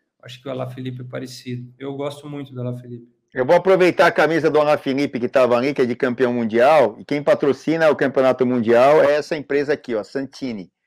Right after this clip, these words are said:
Speaker 2: E como tá frio pra caramba nessa época, é época do Tour, lá é quente e aqui é frio,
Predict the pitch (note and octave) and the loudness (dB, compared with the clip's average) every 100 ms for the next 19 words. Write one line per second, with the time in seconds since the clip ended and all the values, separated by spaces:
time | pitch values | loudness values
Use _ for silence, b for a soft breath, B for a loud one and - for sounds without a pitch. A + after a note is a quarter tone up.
0 | _ _ _ _ - C#3+ - C4 A3+ F#3+ | _ _ _ _ -10 -2 0 0 0 -2
1 | - F#3 C#4 C#4 G3+ G3+ F3+ F3+ D#3 D3+ | -2 -2 -2 0 0 2 2 2 0 0
2 | D3 - C3+ E3+ F3+ D3+ C#3+ C#3+ D3+ C3+ | -2 0 2 2 2 2 0 0 -4 -4
3 | A#2 - D3 C3 G#2 A#2+ C3 D#3 D3 C3 | -8 -4 -2 -2 -4 -8 2 4 4 2
4 | C3 - D#3 C#3+ - B2+ B2 - D3 - | -2 -6 -6 -6 -4 -2 -2 -2 -4 -2
5 | D3+ F#3+ C3 | 0 0 0